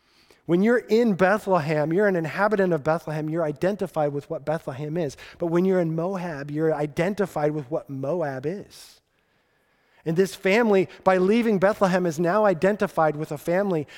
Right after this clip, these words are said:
that are, with a, a land and a place that's against God and against his covenant people of Israel.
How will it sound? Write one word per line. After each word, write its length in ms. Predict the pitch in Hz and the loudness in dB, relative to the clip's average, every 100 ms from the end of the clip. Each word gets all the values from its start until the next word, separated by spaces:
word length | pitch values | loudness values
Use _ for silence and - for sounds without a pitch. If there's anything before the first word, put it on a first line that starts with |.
| - - | -20 -2
that 180 | 165 160 | 0 2
are, 240 | 165 160 | 2 0
with 180 | 165 170 | -2 -2
a, 140 | 156 - - | -2 -4 -8
a 60 | |
land 380 | 147 147 185 220 | -4 -2 0 2
and 120 | 180 | 0
a 40 | 156 | -2
place 360 | - 165 180 | -4 -4 -2
that's 200 | - 156 | -4 -8
against 440 | 139 117 156 175 - | -8 -4 -4 -4 -12
God 440 | 123 131 107 - _ _ _ _ _ _ | -14 -12 -14 -16 _ _ _ _ _ _
and 100 | 151 | -6
against 380 | 143 156 170 - | -4 -4 -4 -6
his 120 | 151 | -10
covenant 420 | - 156 147 143 | -6 -6 -6 -8
people 340 | - 147 131 123 | -10 -12 -10 -14
of 100 | 110 | -12
Israel. 540 | 123 120 95 80 _ | -12 -12 -18 -20 _